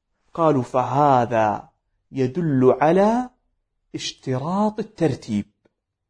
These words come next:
لأن الآية لو كانت لا تدل على اشتراط الترتيب لذكر فيها غسل الوجه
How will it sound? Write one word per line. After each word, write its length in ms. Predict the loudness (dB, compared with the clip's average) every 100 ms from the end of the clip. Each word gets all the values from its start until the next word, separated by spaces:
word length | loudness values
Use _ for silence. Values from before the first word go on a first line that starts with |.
| _ _ _ _ _ _ _ _ _ _ _
لأن 520 | 2 4 4 2 2
الآية 720 | 4 4 4 4 4 2 -2 _ _ _ _ _ _ _ _ _ _ _
لو 340 | 4 4 4
كانت 520 | 2 4 6 6 2 -2 _ -20 _ _ _ -4
لا 380 | 4 6 6
تدل 520 | 4 2 4 4 6 6
على 520 | 6 4 4 2 -6 _ _ _ _ _
اشتراط 480 | -10 -4 0 2 2
الترتيب 640 | -2 0 -2 0 -2 -2 -4 _ _ _ _
لذكر 540 | 2 4 4 6 6 6
فيها 540 | 2 2 2 0 -4 _ _ _ _ _
غسل 360 | 0 0 4 4
الوجه 500 | 6 4 4 -8